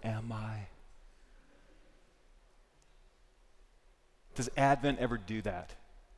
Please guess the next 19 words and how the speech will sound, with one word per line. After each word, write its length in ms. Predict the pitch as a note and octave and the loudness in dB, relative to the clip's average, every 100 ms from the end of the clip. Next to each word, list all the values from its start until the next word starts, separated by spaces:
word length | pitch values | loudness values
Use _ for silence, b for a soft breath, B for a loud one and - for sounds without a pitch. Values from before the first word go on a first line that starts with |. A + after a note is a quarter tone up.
| - | -6
This 120 | B2 | -6
poor 280 | - C#3+ C#3 | 4 6 6
season, 560 | - C3 A#2+ G2+ G2 - - - - - - - - | 4 2 2 0 -4 -10 -16 -20 -20 -20 -20 -12 -6
which 180 | - | 2
gets 160 | C#3+ - | 2 4
so 160 | C3+ B2+ | 4 4
confused, 600 | B2 A#2+ - A#2 G2 A#2 | 2 -2 0 0 2 0
like, 140 | G#2+ - | 0 2
is 180 | C3+ A#2 | 4 8
it 160 | C3 - | 8 6
a 60 | |
penitential 580 | - B2 A#2 B2 A2+ A2+ | -2 0 0 0 -2 -4
season? 460 | - B2 A#2 D3 D3 - - - | -2 -2 -2 -4 -8 -14 -12 0
Some 240 | B2+ A2 | 2 4
say 180 | - G#2+ | 4 6
yes, 320 | G#2+ A#2+ - | 6 6 0
some 260 | - A2+ G2+ | -2 0 0
say 160 | - G#2+ | 0 2
no. 220 | C3 | 4